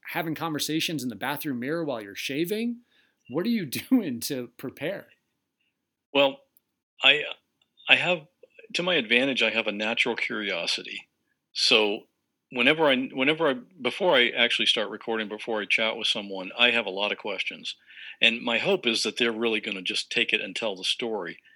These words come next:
Speaker 2: But not everyone is a storyteller. And so I have questions that are designed to kinda guide the conversation, keep it going. But, um,
Speaker 1: So you've done a couple, you, you've done some Googling where you've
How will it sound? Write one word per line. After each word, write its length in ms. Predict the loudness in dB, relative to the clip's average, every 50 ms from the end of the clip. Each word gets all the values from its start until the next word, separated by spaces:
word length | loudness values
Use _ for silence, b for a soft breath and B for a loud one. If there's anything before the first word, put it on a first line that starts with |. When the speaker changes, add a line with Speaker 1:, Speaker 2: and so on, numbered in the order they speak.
| B B B B B B B -2
Speaker 2:
But 300 | 0 2 2 0 -2 -4
not 220 | -2 0 2 2
everyone 400 | 2 2 0 -2 -2 -2 -4 -2
is 140 | -2 -2 -2
a 60 | -2
storyteller. 800 | -2 -2 -2 -2 -4 -4 -6 -6 -6 -6 -4 -4 -4 -6 -6 -8 -10 -10
And 200 | -8 -8 -6 -4
so 180 | -2 0 0 0
I 80 | 2
have 180 | 0 0 -2 -2
questions 640 | -2 0 0 0 0 0 -2 -2 -2 -2 -2 -4 -4 B B B B B B B _ _ 0
that 120 | 0 0
are 200 | 0 -4 -8 -12 -16 _ -10
designed 460 | -6 -4 -2 0 2 2 0 0 -2
to 60 | -4
kinda 280 | -4 -2 -2 -2 -2 -2
guide 280 | -2 0 0 0 0 -2
the 60 | -4
conversation, 800 | -6 -6 -6 -8 -4 0 0 2 2 2 2 0 0 -2 -4 -6 -8
keep 180 | -8 -8 -6 -8
it 80 | -12 -10
going. 420 | -8 -6 -4 -4 -4 -4 -6 -8 -12 b b b b b b b b b b b _ _
But, 260 | -2 -2 -2 -2 -6 _ _ _
um, 460 | -4 -2 -2 -2 -2 -4 -6 -10 -14 _ _ _ -20 -20 -20 _ _ _ _ _ -12
Speaker 1:
So 160 | -4 -2 0
you've 180 | 0 0 0 -2
done 200 | -2 -2 -2 -4
a 120 | -6 -8 -10 _ _ _
couple, 440 | -2 0 0 2 0 0 -2 -4 -8 _ _ _ _
you, 160 | -8 -8 -6
you've 260 | -4 -4 -4 -4 -2 0
done 200 | 0 0 0 0
some 200 | 0 -2 0 2
Googling 460 | 2 2 2 2 -2 -6 -8 -14 -18 _ _ _ _ _
where 240 | -4 -2 0 0 0
you've 540 | 2 2 4 4 4 2 0 -4 -10 -14